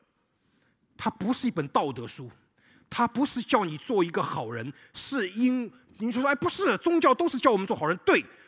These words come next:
宗教的结果是叫我们做好人，但是宗教本身，基督教信仰的本身，它不是叫你做一个好人呐，是让你认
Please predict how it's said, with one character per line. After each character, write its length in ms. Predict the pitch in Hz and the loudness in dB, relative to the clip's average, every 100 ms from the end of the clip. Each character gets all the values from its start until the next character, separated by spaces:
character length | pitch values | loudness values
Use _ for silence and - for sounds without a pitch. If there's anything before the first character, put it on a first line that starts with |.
| _ | _
宗 240 | - 262 | -2 0
教 100 | 269 | 2
的 120 | 226 - | 0 -2
结 360 | - 143 262 | -4 0 0
果 260 | - 135 95 | 0 -6 -8
是 200 | - 135 | -10 -10
叫 200 | - 180 | -6 -4
我 140 | 127 107 | -4 -8
们 100 | 107 | -14
做 140 | 165 | -14
好 180 | - 95 | -14 -16
人， 120 | 98 _ _ _ _ _ _ _ _ _ | -18 _ _ _ _ _ _ _ _ _
但 240 | - 220 185 | 0 0 0
是 240 | 196 147 _ _ _ | -6 -10 _ _ _
宗 340 | - 262 254 | -4 -2 -2
教 240 | 233 247 165 - | 2 2 2 -2
本 260 | - 131 104 | 0 0 -2
身， 320 | - 285 233 - _ _ _ _ _ _ | 0 2 0 -10 _ _ _ _ _ _
基 160 | - 269 | -8 0
督 140 | 294 | 2
教 200 | 285 180 | 4 2
信 420 | - - 392 302 175 | 0 0 4 4 2
仰 100 | 120 | -2
的 80 | |
本 300 | 180 185 127 | -2 -2 -4
身， 240 | - 214 196 - _ | 0 0 0 -10 _
它 160 | - 285 | -4 -4
不 180 | - 523 | 0 -2
是 140 | - | 0
叫 160 | - 269 | 2 2
你 120 | 247 | 2
做 160 | 226 285 | 0 -2
一 40 | |
个 60 | 277 | -2
好 260 | - 117 | -4 -6
人 220 | 120 110 190 | -6 -2 -2
呐， 140 | 139 - - | -2 -6 -14
是 180 | - 285 | -6 0
让 200 | 285 285 | 4 2
你 80 | 196 | 2
认 400 | 190 302 262 | 0 0 0